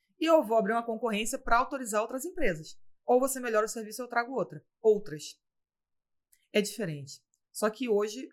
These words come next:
o transporte tá ali amarrado num consórcio que tá fadado ao fracasso há muito tempo, e a maior prova disso é, o consórcio Grande Recife não dá certo. Pergunta pra qualquer usuário de ônibus se o usuário tá satisfeito. Não está. Você paga, <clears throat> você paga caro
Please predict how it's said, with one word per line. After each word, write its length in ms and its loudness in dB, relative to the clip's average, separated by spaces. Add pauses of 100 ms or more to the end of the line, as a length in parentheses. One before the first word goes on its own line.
(280)
o 80 -10
transporte 560 0
tá 120 2
ali 340 -2
amarrado 640 -2 (360)
num 180 -2
consórcio 760 -4 (280)
que 100 -4
tá 320 2
fadado 420 -2
ao 60 -4
fracasso 420 -6
há 40 -6
muito 260 -6
tempo, 320 -2 (340)
e 120 4
a 60 6
maior 280 6
prova 260 8
disso 300 -6
é, 80 0
o 60 -4
consórcio 340 -10
Grande 240 -4
Recife 300 -8
não 240 -2
dá 120 -2
certo. 380 -4 (280)
Pergunta 380 2
pra 120 2
qualquer 360 -4
usuário 380 -2
de 80 -6
ônibus 280 -6
se 60 -2
o 40 -2
usuário 280 -2
tá 80 -14
satisfeito. 580 -12 (520)
Não 240 2
está. 440 -8
Você 220 -6
paga, 400 -4 (200)
<clears throat> 760 4
você 140 -2
paga 280 4
caro 540 0